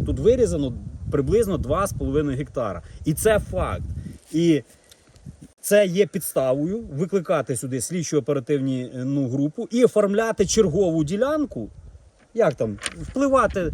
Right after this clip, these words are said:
як там? Заставляти, заставляти цих, е, маленьких діток з поліції, е, дитячого садка з назвою "Поліція",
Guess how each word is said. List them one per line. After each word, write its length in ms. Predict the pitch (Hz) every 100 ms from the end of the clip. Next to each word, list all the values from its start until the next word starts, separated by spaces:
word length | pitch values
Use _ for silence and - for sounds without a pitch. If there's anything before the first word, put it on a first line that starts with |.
| -
як 220 | 175 180 -
там? 160 | 139
Заставляти, 800 | 180 - 226 214 262 240 151 110
заставляти 640 | 107 - 180 220 196 147
цих, 300 | 120 151 143 - - - -
е, 260 | 135 131
маленьких 500 | 127 170 214 180 170
діток 380 | 131 202 160 131
з 40 |
поліції, 680 | - 139 143 226 - 113 98 101 _ _ _ _
е, 280 | 113 110 110
дитячого 500 | 104 135 165 139 139
садка 540 | 120 143 - 131 98 104
з 80 | 104
назвою 380 | 143 123 113 104
"Поліція", 640 | 120 131 240 - 113